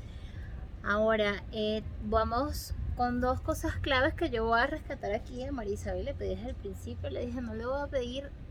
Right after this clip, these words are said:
una tanda de tips, le voy a pedir dos, porque hay dos cosas muy claves que quiero que les, que les quede a ustedes acá, en este espacio".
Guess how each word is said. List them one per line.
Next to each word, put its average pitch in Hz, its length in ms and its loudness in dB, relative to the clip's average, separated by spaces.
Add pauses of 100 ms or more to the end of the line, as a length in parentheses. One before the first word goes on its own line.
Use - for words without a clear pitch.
una 254 240 -2
tanda 269 280 0
de 240 80 0
tips, - 380 -10
le 196 120 -2
voy 190 80 -2
a 202 60 -2
pedir 208 400 2
dos, 233 440 0 (200)
porque 202 240 2
hay 202 140 2
dos 226 180 -4
cosas 233 320 0
muy 233 120 0
claves 202 360 2
que - 120 -4
quiero 196 340 0
que 208 300 -2
les, 190 140 -6
que 190 300 -8
les 202 140 -8
quede 202 160 -2
a 214 60 2
ustedes 202 400 -2
acá, - 260 -6 (520)
en 190 120 -4
este 190 200 -6
espacio". 185 440 -4